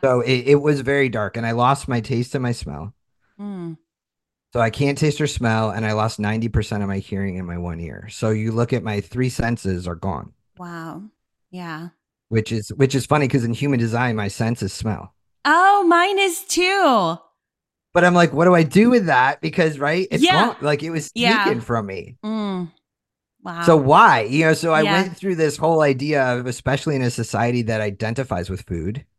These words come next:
Speaker 2: Yeah.
Speaker 1: I couldn't identify anymore.
Speaker 2: Wow. Yeah.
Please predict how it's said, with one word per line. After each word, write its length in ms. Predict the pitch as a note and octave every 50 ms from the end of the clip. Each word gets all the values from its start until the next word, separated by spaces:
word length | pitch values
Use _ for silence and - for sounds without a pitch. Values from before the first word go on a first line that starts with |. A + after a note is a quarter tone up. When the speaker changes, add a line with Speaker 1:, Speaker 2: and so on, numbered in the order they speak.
| _ _
Speaker 2:
Yeah. 420 | - G3+ G#3 G3 F#3+ F#3+ F#3+ F3+ F3+ - _ _ _ _ _ _ _ _ _ _ _ _ _ _ _ _ _ -
Speaker 1:
I 40 | A#2+
couldn't 220 | A#2 - C3 B2+
identify 520 | A#2+ A2+ G#2 B2 C#3+ F#3+ F#3+ - - A#1+ D2
anymore. 320 | D2 A#1+ - - G1+ - _ _ _ _ -
Speaker 2:
Wow. 480 | F3 E3+ E3 E3 E3 E3+ E3+ E3 E3+ _ _ _
Yeah. 360 | - F3 E3+ E3 D#3+ E3 E3+